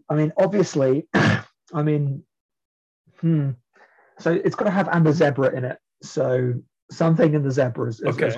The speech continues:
Speaker 1: is gotta, is gotta
Speaker 2: <laughs>
Speaker 1: watch. Um, I think I'm the zookeeper. I think it's, like, zookeeper and the zebra is, like, that's the thing.
Speaker 2: <laughs>
Speaker 1: But, like,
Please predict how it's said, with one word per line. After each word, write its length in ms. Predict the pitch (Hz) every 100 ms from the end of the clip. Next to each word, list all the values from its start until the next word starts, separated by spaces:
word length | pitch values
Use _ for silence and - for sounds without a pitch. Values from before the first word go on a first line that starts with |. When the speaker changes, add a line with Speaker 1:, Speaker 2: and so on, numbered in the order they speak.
| 135 -
Speaker 1:
is 100 | 123
gotta, 280 | 131 123 - -
is 80 | -
gotta 300 | 127 120 - - -
Speaker 2:
<laughs> 180 | - -
Speaker 1:
watch. 460 | 131 120 - - _ _ _ _ -
Um, 220 | 131 127 - -
I 60 |
think 200 | 156 233
I'm 140 | 247 175
the 80 | 165
zookeeper. 680 | 123 165 165 143 120 143 - -
I 60 |
think 160 | 139 151
it's, 120 | 147
like, 160 | 139 123
zookeeper 460 | 123 165 170 165 147
and 100 | 135
the 40 |
zebra 440 | 127 127 120 117 - _ _
is, 140 | 131
like, 180 | 123 117
that's 160 | 127 120
the 80 | 135
thing. 220 | 135 120
Speaker 2:
<laughs> 180 | - -
Speaker 1:
But, 300 | - 143 139
like, 200 | 139